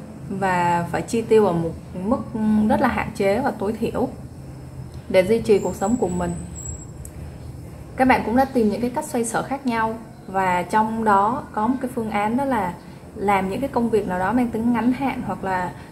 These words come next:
đầu tư trong ngắn hạn. Và với tám gậy ở đây thì mình thấy là những cái kế hoạch ngắn hạn đó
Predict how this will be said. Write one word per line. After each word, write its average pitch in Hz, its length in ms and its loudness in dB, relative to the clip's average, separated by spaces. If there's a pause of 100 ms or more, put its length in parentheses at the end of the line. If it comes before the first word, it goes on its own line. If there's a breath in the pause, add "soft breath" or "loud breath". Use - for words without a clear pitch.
(120)
đầu 196 220 2
tư 214 440 4 (120)
trong 208 180 0
ngắn 202 200 0
hạn. 262 200 0 (1040 loud breath)
Và 180 380 2 (160)
với 214 120 2
tám 214 280 4
gậy 277 120 4
ở 196 100 2
đây 208 140 4
thì 214 120 -2
mình 185 140 0
thấy 202 120 0
là 240 120 2
những 196 180 -2
cái 247 80 2
kế 220 120 -4
hoạch 254 200 0
ngắn 190 200 -4
hạn 240 220 -2
đó 220 60 -4